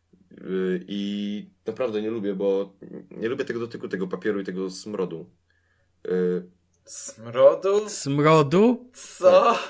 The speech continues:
Speaker 3: No dobrze, no każdy ma prawo do swoich poglądów jeszcze,
Speaker 2: Bartku,
Speaker 3: więc
Speaker 2: ktoś
Speaker 3: ten,
Speaker 2: ciebie
Speaker 3: więc
Speaker 2: zlinczuje, jestem pewien.
Speaker 3: Smród
Speaker 1: No,
Speaker 3: książek.
Speaker 1: super, ale bardzo proszę, niech mnie linczuje, nie, ja,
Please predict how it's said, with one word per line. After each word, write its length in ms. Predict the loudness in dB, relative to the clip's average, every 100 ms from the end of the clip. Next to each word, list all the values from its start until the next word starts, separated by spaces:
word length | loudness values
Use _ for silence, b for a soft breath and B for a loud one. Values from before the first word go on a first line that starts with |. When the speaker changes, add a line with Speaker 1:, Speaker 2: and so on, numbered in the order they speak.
| B B B B B _ _ _ _ _ B B B B B -6
Speaker 3:
No 140 | 0
dobrze, 420 | 2 2 0 -2
no 120 | -4 0
każdy 300 | 0 0 0
ma 140 | 0
prawo 260 | 0 0 -2
do 100 | -4
swoich 280 | -4 -6
poglądów 560 | -6 -4 -2 -2 -4 2
jeszcze, 420 | 4 4 -2 -10 B B 0
Speaker 2:
Bartku, 160 | 2
Speaker 3:
więc 180 | 2 -4 -4
Speaker 2:
ktoś 40 | -2
Speaker 3:
ten, 100 | 0
Speaker 2:
ciebie 140 | -2
Speaker 3:
więc 120 | -6 -8
Speaker 2:
zlinczuje, 580 | -12 -14 -12 -10 -6
jestem 460 | -6 -8 -14 -20 -20
pewien. 520 | -12 -12 -12 -20 -20 _ _ _ _ _
Speaker 3:
Smród 600 | -6 -4 -2 -2 0 -2
Speaker 1:
No, 60 | -2
Speaker 3:
książek. 300 | -6 -4 -4
Speaker 1:
super, 160 | -4 -2
ale 200 | -2 -2
bardzo 280 | -4 -6 -8
proszę, 300 | -6 -6 -10
niech 160 | -8
mnie 80 | -8
linczuje, 420 | -8 -10 -6 -4
nie, 80 | -2
ja, 160 | -4